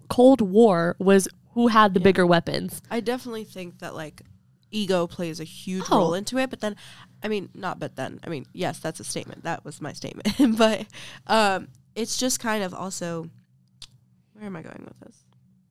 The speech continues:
Speaker 2: Sorry, give me a sec.
Speaker 1: It's okay.
Speaker 2: Oh.
Speaker 1: Restate your thought.
Speaker 2: Yes. <laughs> So, like, I feel like ego is definitely a big role in it.
Speaker 1: Mm-hmm.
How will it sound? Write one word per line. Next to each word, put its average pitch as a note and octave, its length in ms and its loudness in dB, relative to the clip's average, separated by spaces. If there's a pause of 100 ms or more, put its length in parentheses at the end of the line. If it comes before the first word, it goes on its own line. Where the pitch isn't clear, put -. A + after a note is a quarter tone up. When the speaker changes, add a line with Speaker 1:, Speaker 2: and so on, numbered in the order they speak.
(120)
Speaker 2:
Sorry, - 140 -18
give - 140 -16
me A3 80 -16
a - 20 -18
sec. - 160 -20 (220)
Speaker 1:
It's G#3 120 -12
okay. F#3 260 -14 (180)
Speaker 2:
Oh. G#3+ 240 2
Speaker 1:
Restate A3+ 460 6
your A#3 100 8
thought. F3 340 2 (100)
Speaker 2:
Yes. - 380 -12
<laughs> - 60 -14 (680)
So, A#3 400 0 (720)
like, G3+ 240 -2
I G#3 80 -4
feel B3+ 160 -4
like A#3+ 220 0
ego F#3 320 -2
is E3+ 140 -6
definitely E3+ 340 -6
a D#3+ 40 -6
big E3 440 -8
role D#3+ 460 -10
in - 120 -16
it. - 220 -18
Speaker 1:
Mm-hmm. F#3 340 2